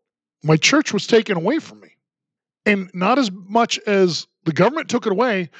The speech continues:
that the religious leaders said, "We're cool." And they're coming back, and they're talking, well, you know, if you come or if you don't, they're kinda indifferent to it.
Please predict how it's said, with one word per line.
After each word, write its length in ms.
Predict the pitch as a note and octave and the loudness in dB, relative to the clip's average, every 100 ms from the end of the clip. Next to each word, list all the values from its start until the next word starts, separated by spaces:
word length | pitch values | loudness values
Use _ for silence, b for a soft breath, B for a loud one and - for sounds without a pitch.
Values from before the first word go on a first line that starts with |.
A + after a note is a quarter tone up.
| b - | b 0
that 140 | G3+ | 0
the 60 | F#3 | 4
religious 500 | A#3+ G#3+ A#3 B3 - | 4 4 2 0 -2
leaders 460 | E3+ A3+ B3 G3 | 2 2 4 2
said, 320 | - G#3 F3+ C#3+ _ - | 2 2 2 -2 _ -4
"We're 100 | C4+ | -4
cool." 440 | - A#3+ C#4+ E4 _ _ _ _ _ B B | 4 6 6 4 _ _ _ _ _ B B
And 100 | B3 | 0
they're 80 | D#4+ | 0
coming 340 | E4+ F4+ F4 D#4 | 2 2 2 2
back, 300 | B3+ C4 C4 | 0 0 -2
and 80 | |
they're 80 | C#4 | -6
talking, 340 | C4+ C4 C4 C4 | -2 -2 0 0
well, 100 | C4+ | 0
you 120 | B3 | 2
know, 160 | C4 - B | -2 -2 B
if 120 | G#3 | 0
you 80 | D4+ | 2
come 300 | - A#3+ A#3 | 2 0 0
or 40 | C4 | 0
if 80 | |
you 80 | C#4+ | 0
don't, 220 | A#3+ A3+ | 2 2
they're 100 | C#4 | 2
kinda 280 | F4+ - G4+ | -2 -4 -4
indifferent 500 | F4 B3+ D#4+ - A#3 | -4 0 0 0 -6
to 160 | A#3 A#3 | 0 0
it. 120 | - | 0